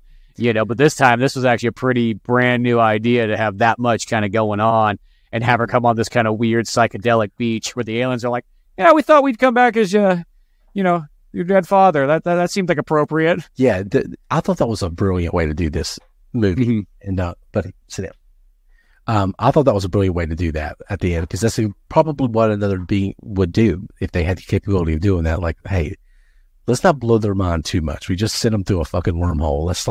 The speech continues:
Speaker 2: like, you know, you know." So anyway, long story short, she meets her dad. She has this amazing,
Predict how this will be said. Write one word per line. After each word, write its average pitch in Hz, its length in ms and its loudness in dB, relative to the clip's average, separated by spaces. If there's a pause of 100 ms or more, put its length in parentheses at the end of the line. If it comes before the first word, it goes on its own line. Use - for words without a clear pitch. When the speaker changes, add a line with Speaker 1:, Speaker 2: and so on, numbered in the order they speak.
Speaker 2:
like, 85 380 -4
you 107 220 -2
know, 76 180 -4 (600)
you - 140 -2
know." 82 240 -4 (300)
So 107 340 0 (320)
anyway, 104 440 2 (580)
long 147 240 2
story 120 280 0
short, 92 380 -4
she - 200 -8
meets 120 240 -2
her 107 80 -2
dad. 85 460 -2
She - 180 -4
has 98 100 0
this 92 120 -8
amazing, 98 920 -2